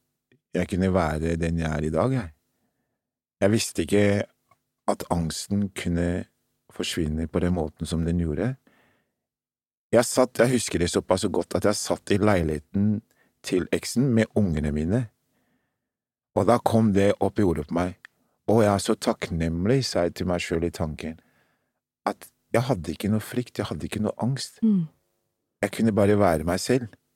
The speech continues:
Speaker 1: Ikke sant? Så når jeg var på Puro og praktiserte, så var jeg meg selv helt ut dagen.
Speaker 2: Mm.
Speaker 1: Og så var jeg på leiligheten til Alex og hadde filosofi, og så reiste jeg hjem tilbake til fengselet.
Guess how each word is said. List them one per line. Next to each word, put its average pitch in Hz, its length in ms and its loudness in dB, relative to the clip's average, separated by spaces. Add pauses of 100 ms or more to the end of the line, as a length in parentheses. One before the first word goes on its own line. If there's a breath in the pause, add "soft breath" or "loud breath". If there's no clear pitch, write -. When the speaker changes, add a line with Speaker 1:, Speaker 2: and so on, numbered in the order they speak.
(1000)
Speaker 1:
Ikke 92 120 -6
sant? 123 220 0 (460 loud breath)
Så - 180 -2
når 117 80 6
jeg 113 160 6
var 110 120 6
på 110 180 2 (280)
Puro 90 300 2
og 90 80 0
praktiserte, 92 720 0 (380)
så - 180 2
var 101 100 6
jeg 104 80 4
meg 104 160 2
selv 139 300 2 (720 soft breath)
helt 113 260 2
ut 107 300 0
dagen. 98 420 2 (160)
Speaker 2:
Mm. 202 220 4 (400)
Speaker 1:
Og - 80 -2
så - 100 -2
var 101 160 4
jeg 98 100 0
på 98 180 2 (1160)
leiligheten 90 460 0
til 104 120 0
Alex 85 420 0
og 87 260 2
hadde 85 320 0
filosofi, 90 640 -2 (640 soft breath)
og - 80 -4
så 110 100 2
reiste 92 380 2
jeg 90 80 4
hjem 85 240 -2 (240)
tilbake 80 400 -4
til 87 100 -4
fengselet. 85 540 -6